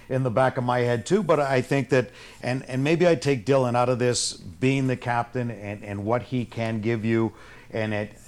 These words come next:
again, everything that I think Steve is doing now, and even the head coach, uh, whether it be a five-year deal, six-year deal, three-year deal, I don't know.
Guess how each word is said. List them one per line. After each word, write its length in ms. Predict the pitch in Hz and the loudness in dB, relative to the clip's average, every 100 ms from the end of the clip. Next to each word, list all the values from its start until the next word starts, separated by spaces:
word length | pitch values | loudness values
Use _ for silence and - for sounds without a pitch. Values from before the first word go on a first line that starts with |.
| - | -8
again, 540 | 110 101 120 107 92 | -4 2 2 2 -4
everything 500 | 101 104 113 101 110 | -4 -2 0 -2 -2
that 120 | 107 101 | 0 2
I 160 | 104 | 2
think 300 | - 110 104 | 0 -4 -4
Steve 720 | - - 113 110 110 104 107 | -6 -2 0 2 0 -2 -8
is 400 | 104 104 101 90 | -6 -4 -4 -6
doing 500 | - - 117 117 110 | -8 -2 2 4 4
now, 400 | 110 110 113 120 - - - - | 4 4 4 2 -2 -18 -18 -14
and 460 | - 98 98 98 98 | -4 -2 0 -2 -4
even 380 | 101 113 117 123 | -2 0 2 2
the 60 | |
head 260 | 113 120 101 | 2 0 -2
coach, 460 | 117 131 104 - 101 | 2 2 2 -4 -6
uh, 220 | 95 95 | -6 -8
whether 340 | 92 98 104 | -6 -6 -6
it 120 | 101 110 | -8 -6
be 160 | 104 | -4
a 140 | 101 101 | -4 -2
five-year 420 | 113 117 110 104 | -2 -2 -2 -4
deal, 240 | 98 95 | -4 -4
six-year 400 | - 120 - 113 | -2 -4 -4 -10
deal, 220 | 98 98 | -8 -8
three-year 380 | 87 104 117 113 | -8 -12 -4 -2
deal, 260 | 104 98 - | -2 -4 -4
I 140 | 110 | -2
don't 100 | 123 | 0
know. 220 | 110 107 | 0 -2